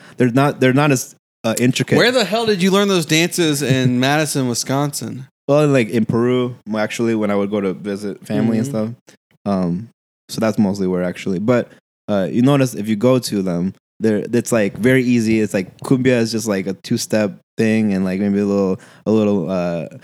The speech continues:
Speaker 1: twirl or something like that. Um, but, like, with, like, rap dances now, it's like they're so intricate and, like, uh,
Speaker 2: <laughs>
Speaker 1: hard and all these different steps. There's, like, fifteen steps to a dance and stuff, and it's
Speaker 2: Mm-hmm.
Speaker 1: like, it's, uh, so I never,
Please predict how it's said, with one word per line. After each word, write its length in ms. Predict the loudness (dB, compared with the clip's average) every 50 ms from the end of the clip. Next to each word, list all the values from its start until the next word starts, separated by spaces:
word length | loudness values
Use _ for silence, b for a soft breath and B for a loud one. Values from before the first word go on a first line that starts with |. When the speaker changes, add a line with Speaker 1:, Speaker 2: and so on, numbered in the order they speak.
| B B B
Speaker 1:
twirl 340 | -2 0 2 2 4 2 2
or 60 | 0
something 220 | 0 0 2 2 2
like 120 | 2 2
that. 300 | 2 2 2 2 0 -4 -8 _ B B B B B -8 -2
Um, 420 | 0 0 2 2 0 -2 -4 -6 -8 _ _ _ _ _
but, 120 | -2 -2 0
like, 160 | 0 2 2
with, 160 | 2 2 2
like, 260 | 2 -2 -2 -4 -8 -14 _ _ _ _ -16 -6
rap 440 | 0 2 4 4 4 4 2 0 -4 -6 -2
dances 380 | 0 2 2 2 2 2 2
now, 220 | 2 4 4 4 2
it's 140 | 2 0 0
like 180 | -2 -2 -4 -6 -8 -8 -2
they're 100 | 0 0
so 180 | 2 2 0 0 2
intricate 540 | 0 0 0 -2 -2 2 2 4 4 4
and, 180 | 4 2 2 2
like, 420 | 2 2 0 0 -2 -2 -4 -4
uh, 160 | -2 -2 -2 -2
Speaker 2:
<laughs> 40 |
Speaker 1:
hard 380 | 0 0 2 4 4 4 4 2
and 500 | 2 2 2 2 0 -2 -6 -8 -10 -4
all 100 | -2 0
these 160 | 2 2 0 0
different 280 | -2 -2 0 0 -2
steps. 400 | -2 -2 0 0 0 0 0 -2
There's, 240 | -2 -2 -2 0 0
like, 180 | -2 -2 -4 -6
fifteen 480 | -12 -16 -4 -2 -2 0 2 2 2 2
steps 320 | 2 0 0 0 0 0
to 120 | 0 2 2
a 60 | 2
dance 340 | 2 2 0 2 0 0 0
and 100 | 0 0
stuff, 280 | 2 0 0 0 2
and 140 | 2 2 2 2
it's 100 | 2 0
Speaker 2:
Mm-hmm. 80 | 0
Speaker 1:
like, 180 | 0 0 -2 -4 B B B B B B B B
it's, 220 | -2 -2 0 0 0
uh, 320 | 0 0 0 -2 -4 -6
so 180 | -6 -4 -2 0
I 100 | 0 2
never, 420 | 2 2 4 2 2 2 0 -4